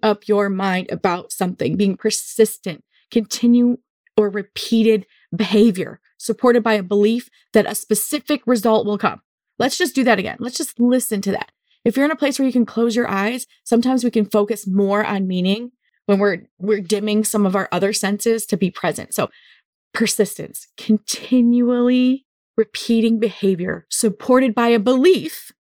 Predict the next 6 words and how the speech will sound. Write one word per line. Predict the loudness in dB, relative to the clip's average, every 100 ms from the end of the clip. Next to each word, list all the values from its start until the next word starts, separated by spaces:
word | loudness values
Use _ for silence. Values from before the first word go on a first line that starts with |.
| _ _
that | -2 0
a |
specific | -4 -2 -2 -2 -4 -4 0 -2 -2 _ _ -2
result | -2 0 -2 -4 -8 -16 -18 _ _
will | -2 0 0 -2 -6 -12 _ _
come. | -4 -4